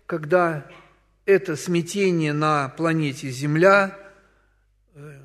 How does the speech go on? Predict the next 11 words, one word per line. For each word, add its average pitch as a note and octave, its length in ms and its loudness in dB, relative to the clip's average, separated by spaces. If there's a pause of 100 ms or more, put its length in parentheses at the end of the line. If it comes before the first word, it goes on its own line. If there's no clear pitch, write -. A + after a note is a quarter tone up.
(120)
все - 200 2
более G#3+ 420 10
и G#3 140 -2
более E3+ 540 6
набирает D#3+ 760 4
обороты. F3 840 4 (1080)
Люди G#3+ 260 0
все G#3 240 4
более G3+ 400 10
прямо F#3 560 8
говорят E3 680 4